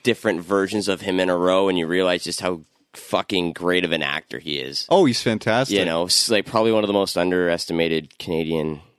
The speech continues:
Speaker 1: actors.
Speaker 2: I just wanna point out the, the two thousand eight remake of this film has three point nine on I M D B,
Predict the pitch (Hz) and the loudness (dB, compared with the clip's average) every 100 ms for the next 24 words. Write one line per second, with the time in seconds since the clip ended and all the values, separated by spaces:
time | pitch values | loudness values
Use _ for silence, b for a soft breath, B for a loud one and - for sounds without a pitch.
0 | - - _ _ - 71 - - 50 - | -20 -20 _ _ -8 -8 -6 -10 -12 -2
1 | 175 185 180 127 131 127 120 107 113 107 | 0 2 2 2 2 4 4 4 2 2
2 | 110 107 160 160 139 123 117 110 101 101 | 0 0 0 4 4 4 4 2 0 2
3 | 110 127 127 - - _ _ 120 117 110 | 4 4 0 -4 -18 _ _ 0 0 0
4 | 117 - - 123 127 123 b b - 113 | -4 -2 2 2 2 0 b b -2 -2
5 | - - 120 139 143 160 127 110 104 110 | -2 -6 -2 -2 0 2 4 2 2 2
6 | 120 113 107 107 107 101 95 98 | 2 2 2 2 0 -2 -4 -6